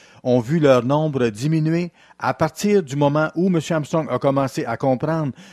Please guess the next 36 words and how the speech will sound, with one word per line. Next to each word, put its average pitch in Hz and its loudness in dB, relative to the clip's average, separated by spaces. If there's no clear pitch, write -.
l'identité 131 -2
des 127 -6
nations 120 -2
d'Israël 113 -2
et 131 -2
a 120 -2
commencé 120 -2
à 123 -4
prêcher 113 -4
ces 113 -8
choses-là. 107 -6
L'Université 104 -6
Brown 123 0
aux 127 0
États-Unis 117 -4
a 107 -4
été 107 -4
fondée 117 -2
par 110 -4
des 110 -8
baptistes 110 -4
du 101 -18
septième 110 -6
jour 98 -6
qui 110 -10
faisaient 104 -4
partie 110 -8
de 104 -6
l'église 104 -6
de 104 -4
Sardes, 113 -6
de 110 -8
Sardes. 101 -2
Au 110 0
Rhode 120 2
Island, 143 0